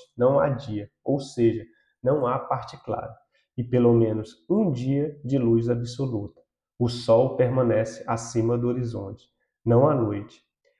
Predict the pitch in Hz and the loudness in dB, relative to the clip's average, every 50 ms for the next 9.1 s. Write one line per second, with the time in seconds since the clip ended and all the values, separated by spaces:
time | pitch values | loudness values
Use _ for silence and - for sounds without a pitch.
0 | _ _ _ _ - 160 151 - - 151 139 - 139 123 117 120 - 120 131 135 | _ _ _ _ -2 -2 0 2 2 0 2 2 -2 -2 -2 2 4 4 4 4
1 | - - - - - - 123 117 - - - 110 113 113 117 113 113 113 117 117 | 2 -2 -8 -12 -10 -6 -6 -6 -6 0 2 2 4 4 2 0 0 2 2 2
2 | 117 - 135 147 151 147 139 - - - 117 117 123 123 123 - - - 120 120 | 0 0 -2 -2 -2 -2 -2 -4 -4 -4 -2 -2 -2 -4 -6 -10 -8 -2 0 0
3 | 113 120 123 120 - - 127 120 120 117 120 117 110 110 110 113 117 - - - | 0 0 -2 -4 -4 -4 -2 0 0 2 2 2 0 0 -2 -4 -6 -6 -10 -20
4 | _ _ _ _ _ _ _ - 117 147 175 175 - - - - 160 165 165 147 | _ _ _ _ _ _ _ -2 2 2 2 2 0 -4 -4 0 2 2 2 2
5 | 131 117 117 107 104 101 101 101 - - - _ _ _ _ _ _ _ _ - | 0 0 0 -2 -2 -2 -4 -8 -10 -14 -20 _ _ _ _ _ _ _ _ -6
6 | 117 113 117 117 120 120 117 117 - - 117 117 127 135 - - - - - 170 | -4 -2 0 2 2 4 2 2 2 2 2 2 2 2 -2 -6 -10 -4 0 2
7 | 139 113 104 101 107 110 110 113 117 113 110 113 120 139 143 - - 147 135 135 | 4 4 4 2 0 -2 -2 0 2 2 4 4 4 2 2 -2 -4 -6 -6 -2
8 | 127 127 127 123 - 127 123 - - 117 120 117 127 127 - - - 104 101 101 | 0 0 0 2 0 -2 -4 -2 -4 -2 0 0 0 -2 -4 -4 -6 -6 -6 -6
9 | 101 | -8